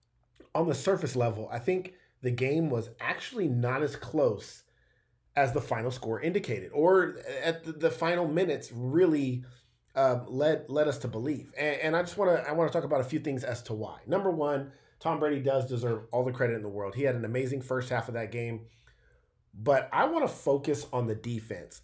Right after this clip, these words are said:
I think that Tampa Bay's defense is the, kind of the unsung heroes, uh, uh,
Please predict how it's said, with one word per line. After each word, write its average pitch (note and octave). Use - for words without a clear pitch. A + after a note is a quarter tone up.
I F3
think D#3+
that A#2+
Tampa C#3
Bay's B2+
defense A2
is A2+
the, B2+
kind G3
of F#3+
the D3
unsung C3+
heroes, A#2
uh, A#2+
uh, A2+